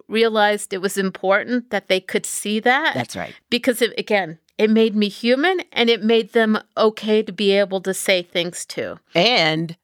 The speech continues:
Speaker 2: that's right. It let them be human. We're walking around like we got capes on, you know, and it's like, "Girl, please take that cape off 'cause you are not a superwoman."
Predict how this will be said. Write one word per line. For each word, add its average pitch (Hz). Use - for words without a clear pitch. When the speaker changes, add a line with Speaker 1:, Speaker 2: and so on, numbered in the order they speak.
Speaker 2:
that's 139
right. 135
It 139
let 165
them 220
be 135
human. 127
We're 269
walking 285
around 262
like 233
we 247
got 220
capes -
on, 131
you 233
know, 196
and 233
it's 226
like, 233
"Girl, 262
please 202
take 160
that 139
cape 147
off 139
'cause 165
you 262
are 202
not 233
a 233
superwoman." 190